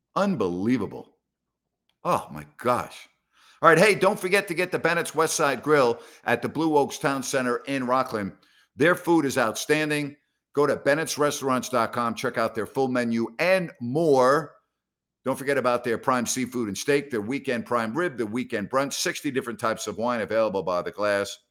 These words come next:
at Bennett's West Side Grill. bennettsrestaurants dot com. Who makes these lists,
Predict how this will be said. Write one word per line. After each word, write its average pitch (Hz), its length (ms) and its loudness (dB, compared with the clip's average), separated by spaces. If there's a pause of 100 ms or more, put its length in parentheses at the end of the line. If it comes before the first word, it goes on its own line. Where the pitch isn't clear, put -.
(160)
at 90 200 -6
Bennett's 104 360 -2
West 101 200 -2
Side 87 220 -2
Grill. 92 320 -2 (340)
bennettsrestaurants 123 1600 -2 (400)
dot 92 360 -2 (360)
com. 80 300 -4 (1700)
Who 214 120 2
makes 175 260 0
these 117 240 -6
lists, 87 360 -8